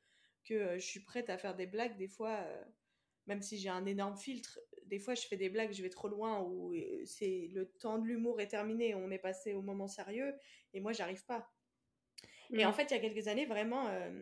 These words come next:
Speaker 1: <clears throat> moi, je pense que c'est Dieu qui m'a repris et qui m'a dit, « Mais Sophie, est-ce que, euh, l'humour vient pas se mettre, euh, vient parasiter ton amour pour les gens ? Parce que tu veux trop faire rire, tu veux trop que les gens rigolent et te trouvent drôle,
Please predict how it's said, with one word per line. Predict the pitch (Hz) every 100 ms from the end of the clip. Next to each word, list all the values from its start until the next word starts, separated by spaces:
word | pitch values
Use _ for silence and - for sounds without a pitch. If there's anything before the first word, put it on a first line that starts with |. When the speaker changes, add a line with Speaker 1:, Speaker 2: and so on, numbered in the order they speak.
| 101 -
Speaker 1:
<clears throat> | 208
moi, | 196 233
je | 226
pense | 247 -
que | 196
c'est | 202 190
Dieu | 190 269
qui | 269 208
m'a | 190
repris | 196 196 302 415 - _ _ -
et | 208
qui | 196 208
m'a | 196
dit, « | 196 302
Mais | 208
Sophie, | - 214 214 339
est-ce | 226 -
que, | 220
euh, | 208 185 180 185
l'humour | 202 226 320 302
vient | 214 202
pas | 214 269
se | 254
mettre, | 240 240 -
euh, | 196 180 - - 180
vient | 190 214
parasiter | 214 254 247 240 233 226 269
ton | 269 220
amour | 208 226 277
pour | 269 240
les | 233
gens ? | 214 214 _ _ _ _ _ -
Parce | 214
que | -
tu | 220 214
veux | 208
trop | 208 - 285
faire | 285 247
rire, | 220 254 -
tu | - 208
veux | 202
trop | - 262 269 269 254
que | 240
les | 220
gens | 220
rigolent | 214 214 220 247
et | 226
te | -
trouvent | - 202
drôle, | 208 262